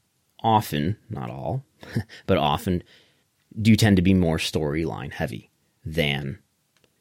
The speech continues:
maybe some of the other indies that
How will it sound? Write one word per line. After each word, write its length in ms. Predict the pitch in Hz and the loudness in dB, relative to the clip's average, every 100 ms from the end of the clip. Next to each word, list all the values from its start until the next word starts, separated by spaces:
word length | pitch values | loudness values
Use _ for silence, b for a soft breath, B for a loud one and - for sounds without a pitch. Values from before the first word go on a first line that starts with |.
| _ _ | _ _
maybe 120 | 90 | -4
some 300 | 87 98 87 - | -2 0 -2 -4
of 180 | 69 82 | -8 -6
the 160 | 87 - | -4 0
other 240 | 135 123 | 4 4
indies 500 | - 90 80 82 87 | 2 -2 -2 -2 -2
that 280 | 76 71 - | -4 -4 -6